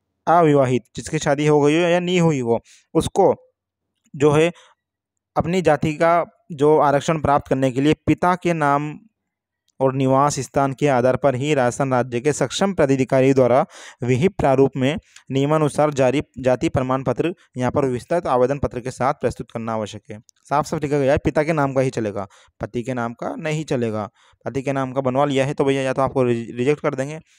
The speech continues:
या फिर आप शपथ पत्र लगा दीजिए। अभी तो फिलहाल अब यदि आपके पति का नाम का बना हुआ है, है ना, ये काफ़ी सारे सवाल आए थे मेरे पास में, अभी मैं ईडब्ल्यूएस के बारे में भी आपको दिखा दूंगा। तो ये लिखा गया है साफ साफ, मैं पढ़ के दिखा देता हूँ।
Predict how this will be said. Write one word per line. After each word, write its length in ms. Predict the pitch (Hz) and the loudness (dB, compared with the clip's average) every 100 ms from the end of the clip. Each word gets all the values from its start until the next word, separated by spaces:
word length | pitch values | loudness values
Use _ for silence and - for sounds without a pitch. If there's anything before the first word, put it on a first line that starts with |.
| - 143 | -12 -2
या 100 | 143 | 0
फिर 140 | 156 | 2
आप 240 | 151 147 | 2 0
शपथ 260 | - 127 151 | -6 0 2
पत्र 180 | 143 147 | 2 2
लगा 220 | 139 147 | 2 2
दीजिए। 300 | 139 135 151 | 2 -4 -4
अभी 220 | 160 123 | -4 -2
तो 120 | 135 139 | 0 0
फिलहाल 300 | 139 135 139 | 2 0 0
अब 160 | 127 _ _ - | -6 _ _ -10
यदि 220 | 123 127 | -6 -2
आपके 260 | 131 120 - | 0 -2 -6
पति 200 | - 117 | -8 -8
का 120 | 117 | -6
नाम 180 | 123 120 | -6 -4
का 60 | 120 | -6
बना 160 | 120 | -4
हुआ 180 | 127 117 | 0 0
है, 140 | 117 127 _ _ - | 0 -6 _ _ -10
है 60 | 175 | -4
ना, 80 | 170 | -2
ये 160 | 147 147 | 0 0
काफ़ी 260 | 147 143 | 0 0
सारे 180 | 156 151 | 0 0
सवाल 220 | 151 139 | 2 2
आए 100 | 131 | 2
थे 80 | 120 | 0
मेरे 160 | 120 113 | -2 -4
पास 200 | 110 113 | -4 -6
में, 80 | 117 | -8
अभी 140 | 127 | -6
मैं 160 | 131 131 | -6 -4
ईडब्ल्यूएस 360 | 123 123 123 | 0 2 2
के 80 | 135 | 0
बारे 160 | 120 117 | 0 0
में 100 | 127 | -2
भी 40 | |
आपको 220 | 123 135 | -2 -2
दिखा 200 | 127 135 | -2 -2
दूंगा। 240 | 127 117 156 _ _ - - | -4 -4 -8 _ _ -18 0
तो 80 | 147 | 2
ये 100 | 156 | 2
लिखा 220 | 143 165 | 2 2
गया 160 | 151 139 | 4 4
है 80 | 143 | 2
साफ 180 | 139 | -2
साफ, 160 | 127 143 | -2 -6
मैं 80 | 143 | -4
पढ़ 120 | 127 | -4
के 100 | 139 | -4
दिखा 180 | 127 135 | -4 -4
देता 180 | 123 117 | -4 -8
हूँ। 180 | 131 | -10